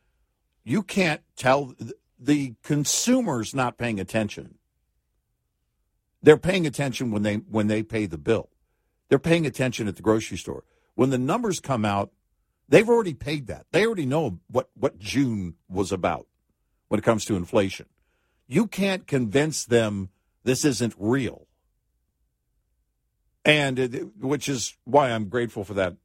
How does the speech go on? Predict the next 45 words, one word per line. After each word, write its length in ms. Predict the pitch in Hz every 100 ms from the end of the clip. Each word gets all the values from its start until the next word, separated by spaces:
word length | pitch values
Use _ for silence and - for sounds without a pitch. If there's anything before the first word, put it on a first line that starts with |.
| -
article. 360 | 117 113 92
I 80 | 87
think 200 | 87 95
he 60 | 92
did 160 | 92
a 40 | 82
great 200 | 90 78
job, 320 | 131 127 98 - _ _ _ _ _ _
uh, 140 | 90
Noah 260 | 92 95 90
Rothman 460 | 92 117 - 95 85
at, 120 | 82 -
at, 260 | 85 80 85
uh, 140 | 82
National 380 | 85 87 - 85
Review. 460 | 85 82 185 170 - _ _ _ _ _ _ _
Uh, 140 | 98 98 110
it 200 | 107 82 -
basically 460 | 113 113 107 110
says 320 | 101 110 104 90
what 180 | 104
we 120 | 101 98
have 80 |
been 160 | 90 90
saying. 360 | - 143 107 - _ _ _
You're 160 | 104 190
not 180 | 226 180
gonna 200 | 135 104 _ _
convince 440 | 131 113 156 131 -
the 120 | 120
consumer 680 | - 127 - - 208 190 92
th-, 120 | 80 -
of 160 | 98
that. 240 | 90 71 - _ _ _ _ _ _ _ _ _ _ _ _ _ _
And 180 | 139 139
we 140 | 160
talked 400 | 147 170 208 233
about 220 | 175 139 131
it 80 |
when 160 | 127 135
the 100 | 127
administration 760 | 117 135 117 - 170 220 180
was 140 | 107 101
standing 340 | 127 113 107
up, 160 | 101